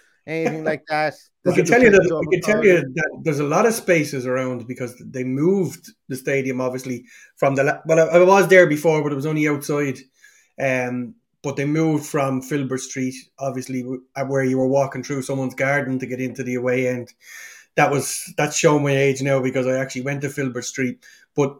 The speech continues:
Speaker 2: they moved it to a bowl in a car park in the middle of nowhere. So yes, there's lots of car parking around for those that are interested, but we'll never move to a soulless bowl, so we never have to worry about car parking.
Speaker 1: No,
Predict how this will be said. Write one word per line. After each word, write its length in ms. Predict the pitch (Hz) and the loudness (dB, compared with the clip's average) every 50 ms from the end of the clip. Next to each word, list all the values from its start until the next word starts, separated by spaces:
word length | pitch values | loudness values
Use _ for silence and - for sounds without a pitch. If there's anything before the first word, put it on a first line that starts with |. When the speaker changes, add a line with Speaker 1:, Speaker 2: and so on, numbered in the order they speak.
| _ _ _ _ _ | _ _ _ _ _
Speaker 2:
they 80 | - 180 | 4 4
moved 320 | 180 185 202 208 196 175 170 | 8 10 10 10 10 8 6
it 80 | 175 156 | 6 6
to 80 | 170 165 | 6 6
a 100 | 160 135 | 8 10
bowl 560 | 160 165 160 160 160 156 151 147 147 - - _ _ _ | 10 10 12 10 10 8 6 4 0 -2 -10 _ _ _
in 120 | 156 156 156 | -6 -4 -4
a 40 | |
car 300 | 147 - 160 151 143 139 | -4 -2 0 0 0 0
park 300 | - 151 143 139 135 143 | -2 -2 -2 -2 -2 -2
in 80 | 135 135 | -4 -4
the 40 | 135 | -4
middle 200 | 139 131 135 135 | -4 -4 -4 -2
of 80 | 131 | -2
nowhere. 340 | 135 135 131 131 127 127 123 | -2 0 0 0 0 -2 -2
So 400 | - - 139 127 123 120 - - _ _ | -4 -4 -2 -2 -2 -4 -6 -10 _ _
yes, 320 | 143 139 135 131 - - | -6 -4 -4 -4 -4 -8
there's 160 | - 127 120 | -10 -10 -8
lots 240 | 131 135 131 127 - | -6 -6 -8 -8 -12
of 100 | 120 - - _ _ _ | -16 -20 -20 _ _ _
car 200 | - 127 135 139 - | -16 -16 -14 -14 -16
parking 360 | 127 - - _ _ 120 117 | -20 -20 -20 _ _ -20 -20
around 320 | 117 117 120 117 120 _ _ | _ -20 -20 -20 _ _ _
for 120 | _ 123 | _ -20
those 240 | 120 120 120 117 110 | -18 -16 -14 -12 -2
that 160 | - 131 117 | 0 0 2
are 140 | 120 123 120 | 2 -2 -4
interested, 520 | 117 110 - - 123 120 - - - 156 160 - - - 147 - | -6 -6 -4 -4 -4 -4 -6 -10 -14 -16 -16 -16 -18 -18 -4 2
but 80 | 151 151 | 8 10
we'll 200 | 180 190 185 175 | 12 12 12 12
never 220 | 170 156 139 151 147 | 10 6 6 4 4
move 280 | 147 147 147 139 139 | 4 4 2 2 0
to 100 | - 147 | -2 -2
a 60 | 135 | -2
soulless 400 | 135 - 143 135 135 131 131 123 | 0 0 0 0 0 -2 -4 -6
bowl, 340 | - - 139 135 135 131 127 | -6 -4 -4 -4 -2 -4 -6
so 60 | - - | -8 -8
we 80 | 135 | -8
never 260 | 131 131 143 135 127 127 | -8 -6 -6 -6 -6 -8
have 140 | 131 127 - | -8 -10 -12
to 60 | - | -12
worry 220 | 123 123 123 127 123 | -8 -6 -6 -6 -4
about 240 | 123 127 123 120 - | -4 -6 -6 -6 -6
car 180 | 127 123 117 - | -8 -10 -10 -10
parking. 280 | - 113 110 - 117 - | -14 -14 -14 -14 -16 -12
Speaker 1:
No, 360 | 95 98 92 92 90 92 90 | -8 -8 -6 -6 -6 -8 -10